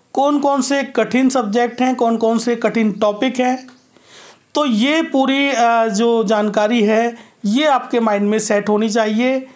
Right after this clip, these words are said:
परीक्षा की योजना तभी आपकी सार्थक होगी।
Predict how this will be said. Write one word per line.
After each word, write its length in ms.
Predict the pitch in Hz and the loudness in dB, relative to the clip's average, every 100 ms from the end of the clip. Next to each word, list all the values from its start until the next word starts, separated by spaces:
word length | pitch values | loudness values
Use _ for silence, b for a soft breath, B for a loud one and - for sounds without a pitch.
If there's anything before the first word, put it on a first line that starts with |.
| B B - | B B -4
परीक्षा 400 | 233 247 - 247 | -4 -2 0 0
की 160 | 226 | 0
योजना 800 | 233 190 214 208 233 247 262 254 b b b b _ | 0 2 0 2 0 2 0 -2 b b b b _
तभी 320 | 254 220 269 302 | -4 2 2 2
आपकी 680 | 226 185 - 233 240 240 - | 0 -4 -2 0 0 -6 -12
सार्थक 520 | - 226 208 190 208 | -4 -2 -2 -2 -4
होगी। 420 | 208 196 170 180 | -2 -4 -4 -6